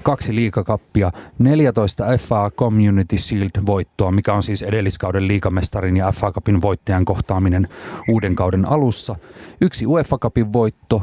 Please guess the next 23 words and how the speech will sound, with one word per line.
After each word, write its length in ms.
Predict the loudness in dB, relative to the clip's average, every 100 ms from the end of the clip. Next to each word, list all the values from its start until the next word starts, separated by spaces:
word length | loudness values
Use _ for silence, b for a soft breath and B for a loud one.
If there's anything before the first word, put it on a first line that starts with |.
| 0
yksi 360 | 0 0 -6 -4
Intercities 880 | 2 4 4 0 0 -4 0 0 0
Fair 280 | 0 0 0 0
Cup 200 | -2 0
vuodelta 460 | 2 2 2 -2 -2
tuhat 180 | -2 0
yhdeksänsataaseitsemänkymmentä. 1700 | -2 -2 -6 -6 -4 -6 -8 -8 -4 -2 0 2 2 0 -2 -4 -6 B B B B B B B -2
Ja 80 | -2
sitten 300 | 0 -4 0
vielä 260 | 0 2
vähän 300 | 0 0 0
lisää 340 | 0 0 -4 -2
triviaa, 600 | 0 0 2 2 2 0
kuuluisia 560 | 2 4 2 0 -2 -4
pelaajia, 640 | 0 2 2 0 0 2
muun 200 | 2 2
muassa 220 | 0 -2 -2
Cliff 220 | 0 0 0
Bastin 520 | 0 0 -2 -4 -4 -2
sataseitkytkahdeksän 1200 | -4 -6 -6 -6 -4 -6 -2 -4 -2 -6 -6 -4
maalia 440 | -2 0 2 0
Gunnersin 580 | 0 0 0 -2 -4 -4
paijassa, 540 | -2 0 -2 -4 -6